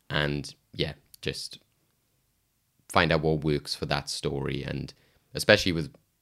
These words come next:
this se-, series as well, twelve episodes, I think, were really required. I think we've said before, like, M C U and stuff, six to eight episodes, I don't think is enough time either, as we saw with maybe something like Kenobi. So, yeah, I think that this is just really the formula I think that they need to use going forward in terms of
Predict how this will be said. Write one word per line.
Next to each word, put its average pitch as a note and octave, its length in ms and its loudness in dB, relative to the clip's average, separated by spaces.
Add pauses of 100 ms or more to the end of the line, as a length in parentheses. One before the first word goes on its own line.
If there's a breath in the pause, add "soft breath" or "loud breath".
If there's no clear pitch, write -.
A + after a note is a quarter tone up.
this F2 260 2
se-, - 240 -4
series C#2+ 480 -2
as D#2+ 60 -2
well, D#2 280 4
twelve E2+ 320 4
episodes, D#2 400 2
I C#2+ 60 -4
think, D2+ 200 -4
were D2 80 -2
really C#2+ 220 0
required. C#2+ 540 -2
I C#2 40 -6
think D#2 220 -6
we've D2 160 -6
said D2 180 -4
before, D2 280 -6
like, D2 180 -6
M D2+ 140 -2
C - 180 -4
U C#2+ 120 -2
and D2 120 -6
stuff, - 280 -6 (460 soft breath)
six - 580 -2
to - 160 0
eight G2 160 0
episodes, G2 420 0
I D#2 80 0
don't C3+ 140 -4
think E2 120 -2
is D#2 120 -6
enough D#2 180 -4
time D#2+ 320 -2
either, D2 260 0
as D2 260 -4
we D#2 100 -2
saw - 180 -2
with D2 160 -2
maybe C#2+ 180 -4
something D2+ 220 -4
like C#2+ 180 -8
Kenobi. D#2 400 0
So, D2+ 340 -2 (600 soft breath)
yeah, C#2+ 200 0 (140)
I D#2+ 80 0
think D#2+ 200 0
that - 240 0
this - 260 2
is G2+ 100 -2
just - 240 0
really D#2 260 0
the - 140 -6
formula D2 440 -2
I C#2+ 60 -4
think D2+ 220 -6
that - 160 -8
they D2 140 0
need D2 300 -2
to - 120 -6
use C#2+ 280 -4
going C#2+ 240 -4
forward C#2+ 400 -4
in C#2+ 100 -4
terms C#2+ 400 -6
of C#2+ 160 -6